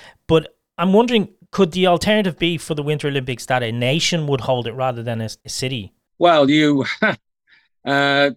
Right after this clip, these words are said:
Speaker 2: you know, we already, um, you know, if you think of the Summer Olympics, we've had situations where certain competitions are held not in the same, you know, the same place. I mean,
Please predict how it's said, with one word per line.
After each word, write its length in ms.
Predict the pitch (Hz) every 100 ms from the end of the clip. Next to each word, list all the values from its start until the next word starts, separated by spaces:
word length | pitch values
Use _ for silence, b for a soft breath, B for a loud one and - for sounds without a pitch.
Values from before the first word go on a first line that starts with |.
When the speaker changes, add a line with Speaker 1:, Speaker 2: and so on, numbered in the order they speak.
| _
Speaker 2:
you 200 | - 156
know, 200 | 139 123
we 180 | 120 151
already, 600 | 151 151 165 156 139 131
um, 260 | 123 117 110 _ _ _ _ -
you 140 | 131
know, 100 | 120
if 220 | 120 113
you 100 | 127
think 160 | 139 131
of 80 | 117
the 100 | 117
Summer 300 | 143 135 123
Olympics, 460 | 120 120 127 -
we've 240 | 123 120 - -
had 260 | 139 120
situations 640 | - 127 131 127 120 120 117
where 380 | 123 123 113 - _ _ _ _ -
certain 380 | - 156 123 123
competitions 720 | - 120 113 143 - 127 113
are 400 | 127 120 120 113 - b b
held 500 | 147 135 127 120 113
not 300 | 139 127 135
in 360 | 127 123 117 - _ _ -
the 80 | 120
same, 600 | - 139 131 127 127 113
you 100 | 135
know, 140 | 123 113
the 100 | 120
same 300 | 147 131 120
place. 300 | 135 123 120
I 40 |
mean, 300 | 123 123